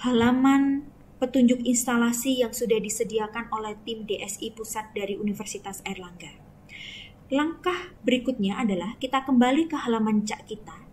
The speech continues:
dan kita unduh di poin satu. Kita tunggu,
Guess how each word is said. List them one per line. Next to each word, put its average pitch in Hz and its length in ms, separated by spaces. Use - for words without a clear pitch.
dan 262 240
kita 262 320
unduh 254 480
di 240 160
poin 254 480
satu. 247 540
Kita 214 320
tunggu, 214 480